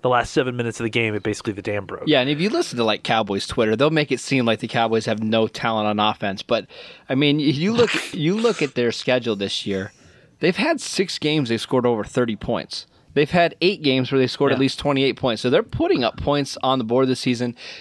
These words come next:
Speaker 2: And it, it, what's funny is you just listen to, like, some of the national media cover this, and you would swear, like, the Steelers, for example, would be, uh, you know, leaps and bounds better than Cowboys offense. But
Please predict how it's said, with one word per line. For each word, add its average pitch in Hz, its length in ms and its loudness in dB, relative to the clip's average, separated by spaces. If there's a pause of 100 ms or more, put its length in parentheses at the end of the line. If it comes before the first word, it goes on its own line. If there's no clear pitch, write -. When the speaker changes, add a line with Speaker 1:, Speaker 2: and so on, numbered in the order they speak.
(120)
Speaker 2:
And 139 220 2
it, 143 480 0
it, 147 40 4
what's 143 180 0
funny 123 320 -2
is 113 120 -6
you 117 60 -4
just 113 180 -6
listen 117 220 -4
to, 107 60 -4
like, 104 160 -2
some 117 140 -4
of 104 40 -2
the 104 80 -2
national 110 540 -2
media 160 300 -6
cover 104 280 -4
this, 101 260 -6
and 104 160 -4 (360)
you 143 100 2
would 156 140 2
swear, 147 480 2
like, 123 160 0
the 127 80 -10
Steelers, 131 400 0
for 117 160 -2
example, 104 480 -4
would 107 160 0
be, 113 260 0 (420)
uh, 101 240 -4
you 117 120 -2
know, 113 260 0 (100)
leaps 143 540 -2
and 127 140 0
bounds 127 340 0
better 120 220 2
than 110 160 -4
Cowboys 113 380 0
offense. 110 380 0
But - 360 -2